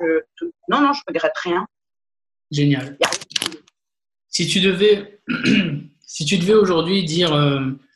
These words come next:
Speaker 2: enfin, si tu, si tu devais t'adresser à une personne qui regarde cette vidéo, qui peut-être comme toi, à un moment, euh, regardait mes vidéos pour te lancer dans le réveil matinal, et cetera, mais bon, tu dis, euh,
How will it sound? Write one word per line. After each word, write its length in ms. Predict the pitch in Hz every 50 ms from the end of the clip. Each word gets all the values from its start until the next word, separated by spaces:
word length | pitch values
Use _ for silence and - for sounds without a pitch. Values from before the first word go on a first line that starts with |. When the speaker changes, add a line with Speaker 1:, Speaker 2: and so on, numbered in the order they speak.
| _ _ _ _ _ _ _ _ _ _ _ _ _ _ -
Speaker 2:
enfin, 120 | - 151 143
si 220 | 147 - - -
tu, 140 | - - -
si 160 | - - 170
tu 140 | 143 196 180
devais 300 | 165 190 196 202 196 -
t'adresser 420 | - 196 180 185 196 190 - 233
à 20 | 202
une 80 | 180 147
personne 260 | 185 - - 196 196
qui 80 | -
regarde 220 | 160 156 165 165 160
cette 140 | - 165 151
vidéo, 560 | 147 151 147 151 156 175 208 226 233 226 - -
qui 220 | - - 160 143
peut-être 380 | 151 160 143 175 180 180 - -
comme 260 | - 170 165 160 143
toi, 260 | 160 170 170 170 170 175
à 140 | 170 160 147
un 160 | 143 143 147 143
moment, 440 | 151 151 156 165 175 175 175 165
euh, 120 | 151 143 139
regardait 360 | 135 151 147 151 147 156 156
mes 80 | 156 151
vidéos 260 | 151 147 156 170 170
pour 200 | 170 - - -
te 80 | -
lancer 220 | 156 143 147 - 160
dans 60 | 151
le 60 | 143
réveil 160 | 151 151 151
matinal, 380 | 147 143 143 147 - 160 160 156
et 80 | 147 147
cetera, 340 | - - 143 147 160 165
mais 80 | 156 139
bon, 220 | 135 139 139 139
tu 140 | 147 - -
dis, 220 | 131 135 147 139 127
euh, 80 | 127